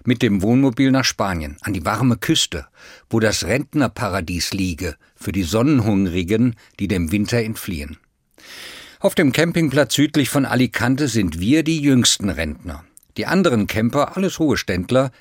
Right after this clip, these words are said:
kennen sich, leben hier bis zu einem halben Jahr, kommen seit Jahren her. Eine richtige Community ist das. Warum sie hier überwintern, will ich wissen. Wegen der Sonne,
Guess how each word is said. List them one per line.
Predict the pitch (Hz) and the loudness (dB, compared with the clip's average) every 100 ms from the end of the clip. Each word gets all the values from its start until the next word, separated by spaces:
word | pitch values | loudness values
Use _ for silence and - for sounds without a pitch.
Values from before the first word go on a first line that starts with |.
| _ | _
kennen | - 107 92 | -4 -2 -2
sich, | 78 - - - _ _ - | -6 -10 -12 -18 _ _ -8
leben | 98 123 147 151 | 0 2 2 2
hier | 127 151 | 4 4
bis | 135 151 | 2 0
zu | - | 2
einem | 139 120 - | 2 2 2
halben | 123 131 139 | 0 0 0
Jahr, | 107 98 82 - _ - | 0 -2 -4 -10 _ -4
kommen | 175 185 | 0 0
seit | 151 139 120 | 2 0 0
Jahren | 127 160 147 120 | 2 2 0 0
her. | 98 95 | 0 -2
Eine | 131 156 165 | -2 -2 0
richtige | 196 - 180 165 | -2 -2 -2 -2
Community | 143 156 151 185 220 143 - 92 | -2 -2 0 2 2 2 -2 -6
ist | 90 - | -8 -8
das. | 85 - - _ _ _ - - - _ | -8 -10 -14 _ _ _ -20 -20 -20 _
Warum | - 98 95 143 196 | -6 -6 -2 2 2
sie | 180 127 | 2 0
hier | 90 117 120 | 2 2 2
überwintern, | 113 131 190 220 170 120 | 2 2 2 2 2 2
will | 104 90 | 2 0
ich | - | -4
wissen. | 90 - 73 - - - - - _ | -6 -6 -10 -14 -20 -20 -20 -20 _
Wegen | - 82 | -10 -6
der | 80 73 | -2 0
Sonne, | 117 120 123 110 | 2 4 4 2